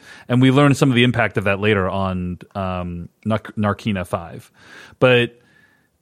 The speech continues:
uh, yeah, this is just, this is a, a classic debate about how much power we give the government, um, to administer justice, uh, to what extent we want peace,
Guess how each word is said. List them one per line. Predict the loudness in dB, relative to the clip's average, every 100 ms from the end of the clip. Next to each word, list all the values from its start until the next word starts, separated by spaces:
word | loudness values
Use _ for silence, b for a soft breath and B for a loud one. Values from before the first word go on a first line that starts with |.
| _ -8
uh, | -4 -4 0
yeah, | 0 2 0
this | 0 2
is | 2
just, | 2 0 -2 -12 -4
this | -2 0
is | 2
a, | 2
a | 0
classic | -2 0 0 0 -2
debate | 0 2 2 0
about | -2 0 0 -2 -6 _ _ -6
how | 0 2
much | 0 -2
power | 0 2 2
we | 2
give | 0 0
the | 0
government, | 0 0 0 0 -2 -8 b b b b -8
um, | -6 -2
to | 0
administer | 2 2 2 0
justice, | 0 0 0 -4 -4 -6 -16 b b b b _
uh, | -8 -6 -4
to | -2
what | 2 2
extent | 2 0 0
we | 0
want | 2 2 0
peace, | -4 -2 -2 -4 -12 -18